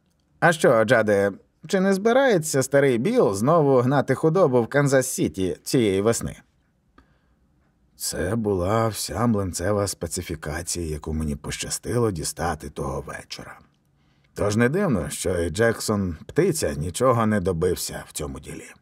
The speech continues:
Тому я облишив цю тему і трохи побалакав з дядечком Емслі про бичків та циклони. Потім увійшла міс Уілела, сказала на добраніч,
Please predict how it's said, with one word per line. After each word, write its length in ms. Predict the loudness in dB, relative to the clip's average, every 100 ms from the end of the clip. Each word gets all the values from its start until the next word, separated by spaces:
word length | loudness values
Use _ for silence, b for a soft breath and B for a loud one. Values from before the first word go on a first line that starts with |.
| _ b b b b b b b -8
Тому 300 | 0 4 4
я 240 | 4 4
облишив 440 | 4 2 0 -2
цю 180 | -12 -16
тему 440 | -2 2 4 4 2
і 60 |
трохи 400 | 2 0 2 -2
побалакав 640 | -2 -2 0 0 0 -2 -4
з 40 |
дядечком 580 | -4 -4 -6 -8 -8 -4
Емслі 400 | -2 -2 -2 -2
про 220 | 0 0
бичків 600 | 0 -4 -6 -4 -2 -2
та 380 | -2 -2 -2 -6 -8
циклони. 580 | -8 -6 -6 -8 -12 -16 -20 b b b b b b _
Потім 400 | 0 0 -2 -6
увійшла 480 | -4 -6 -6 -6 -8
міс 360 | -10 -8 -8
Уілела, 720 | -10 -12 -8 -2 2 2 2 -2 B B
сказала 480 | -10 -4 -2 -2 -4
на 120 | -6
добраніч, 720 | -6 -4 0 2 2 0 -6